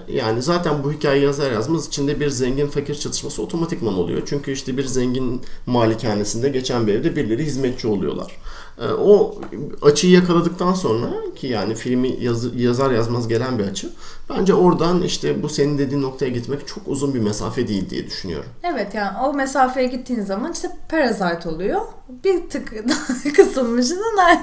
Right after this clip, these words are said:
Speaker 2: Knives Out. Sınıfsal çatışmayı göstermesi bakımından tabii önemli iki film.
Speaker 1: Ya,
Speaker 2: <laughs>
Speaker 1: Parasite'tan özür dilemeni rica ediyorum.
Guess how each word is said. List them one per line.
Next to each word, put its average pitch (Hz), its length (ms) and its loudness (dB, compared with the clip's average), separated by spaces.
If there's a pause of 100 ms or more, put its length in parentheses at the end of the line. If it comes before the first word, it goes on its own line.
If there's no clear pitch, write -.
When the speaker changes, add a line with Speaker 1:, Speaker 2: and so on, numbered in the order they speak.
Speaker 2:
Knives 311 540 4
Out. 339 260 2 (560)
Sınıfsal 254 640 2
çatışmayı 233 440 -4
göstermesi 233 640 -2
bakımından 202 500 -4
tabii 254 160 -4
önemli 240 380 -2
iki 202 180 -4
film. 160 240 -8 (240)
Speaker 1:
Ya, 123 240 4 (220)
Speaker 2:
<laughs> - 220 -4
Speaker 1:
Parasite'tan 160 600 12
özür 151 280 8
dilemeni 123 360 8
rica 127 300 6
ediyorum. 107 340 8